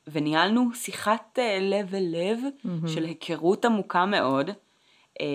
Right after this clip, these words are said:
Speaker 2: של בעצם את נותנת לו כל מיני דברים שהוא יכול להשתמש נגדך אחר כך. מהמם.
Speaker 1: ו-, והחל מאותה נקודה, אה, הוא לא נתן לי להרגיש יותר, כאילו, הוא שונא אותי.
Speaker 2: מהמם.
Speaker 1: זאת אומרת,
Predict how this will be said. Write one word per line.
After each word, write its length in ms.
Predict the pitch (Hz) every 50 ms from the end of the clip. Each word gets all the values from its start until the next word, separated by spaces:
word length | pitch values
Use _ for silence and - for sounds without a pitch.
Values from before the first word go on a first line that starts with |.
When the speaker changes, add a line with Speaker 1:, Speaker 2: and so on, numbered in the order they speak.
| 139 135 135 127
Speaker 2:
של 160 | - 180 165
בעצם 380 | 160 165 165 165 - 175 165 -
את 240 | - 160 165 -
נותנת 400 | 165 151 - 151 147 147 147 147
לו 200 | 156 143 135 139 139
כל 60 | 151
מיני 120 | 151 151 151
דברים 240 | 139 143 147 147 135
שהוא 100 | 135 -
יכול 80 | 139
להשתמש 360 | 151 - - 147 143 139 139
נגדך 240 | 143 139 139 139 -
אחר 240 | - - 151 151 143
כך. 340 | 139 139 131 139 - - - _ _ _ _ _ _ _ _ _ _ _ _ _ _ _ _
מהמם. 240 | 170 165 156 151 151 139
Speaker 1:
ו-, 220 | 151 143 - 160 156 151 147 147 147 143 143 139 139 143 143 - - _ _ _ _
והחל 440 | 160 160 175 160 - - - 208 226
מאותה 300 | 240 240 226 - 240 233
נקודה, 480 | 240 233 233 - 202 196 277 330 320 - 330 - _ _ _ _ _ _ _ _ _ _ _ _ _ _ _ _ -
אה, 140 | 160 160 156 139 - -
הוא 120 | - 175 180
לא 140 | 170 175 190
נתן 220 | 214 208 220 214
לי 100 | 214 208
להרגיש 520 | 202 196 190 185 180 170 202 214 - -
יותר, 280 | 180 165 - 143 135 127 127
כאילו, 240 | - 139 139 143 147
הוא 60 | 143
שונא 220 | 139 - 156 175 180
אותי. 260 | 165 143 - 127 131 - _ _ _
Speaker 2:
מהמם. 260 | 190 165 156 147 147 160 - _ _ _ _ _ _
Speaker 1:
זאת 120 | - -
אומרת, 400 | 165 160 156 135 143 135 - -